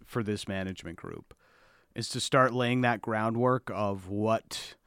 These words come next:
some of those bigger pieces are worth on the trade market, but also to start to decide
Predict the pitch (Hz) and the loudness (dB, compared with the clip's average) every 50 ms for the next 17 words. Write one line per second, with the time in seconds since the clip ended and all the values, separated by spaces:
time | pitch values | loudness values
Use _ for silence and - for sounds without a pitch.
0 | _ _ _ _ _ _ _ _ _ _ _ _ _ _ _ _ _ _ - - | _ _ _ _ _ _ _ _ _ _ _ _ _ _ _ _ _ _ -12 -4
1 | - - 139 131 131 123 107 107 120 120 117 104 95 127 120 113 120 117 - - | 0 2 2 2 2 0 2 2 2 2 0 0 0 -2 0 0 0 -2 -2 -4
2 | 127 120 110 - 131 120 110 - - - 113 107 104 101 101 101 110 120 139 160 | -4 -4 -4 -2 -2 -2 -4 -4 -4 -2 0 0 0 0 -2 0 0 2 2 0
3 | - - - - - _ - 131 135 139 139 139 135 - - 143 135 135 127 131 | 0 -4 -12 -20 -16 _ 0 4 4 4 4 2 2 2 4 4 4 4 4 6
4 | 127 131 135 131 - 160 165 - _ _ _ _ _ _ _ - - _ _ _ | 6 6 6 6 6 4 2 2 _ _ _ _ _ _ _ -20 -20 _ _ _
5 | _ _ _ _ _ _ _ - - - 135 104 135 127 120 120 123 131 131 - | _ _ _ _ _ _ _ -12 -8 -4 2 6 6 6 8 8 8 8 6 6
6 | - 135 127 120 117 113 110 110 110 104 - - - - - - _ _ _ _ | 4 4 4 6 6 6 6 4 4 2 0 -6 -20 -20 -20 -20 _ _ _ _
7 | _ - - - 135 127 117 113 110 107 107 104 104 104 101 98 98 - _ _ | _ -6 -2 2 2 4 4 4 2 0 0 0 0 -2 -2 -4 -6 -10 _ _
8 | _ _ _ _ _ _ _ _ _ _ _ _ _ _ _ _ _ _ _ _ | _ _ _ _ _ _ _ _ _ _ _ _ _ _ _ _ _ _ _ _
9 | _ _ _ _ _ _ _ _ _ _ _ _ _ _ _ _ _ _ _ _ | _ _ _ _ _ _ _ _ _ _ _ _ _ _ _ _ _ _ _ _
10 | _ _ _ _ _ _ _ _ _ _ _ - - - - - - - 196 196 | _ _ _ _ _ _ _ _ _ _ _ -6 -2 -2 -2 2 8 10 12 12
11 | 226 240 - - _ - - - 190 180 170 165 165 160 160 139 - 151 135 - | 12 12 8 0 _ -4 2 4 6 8 8 8 8 6 4 4 4 2 2 2
12 | - - 147 123 117 117 117 117 117 117 110 107 95 | 2 4 4 6 8 8 6 6 4 2 0 -4 -8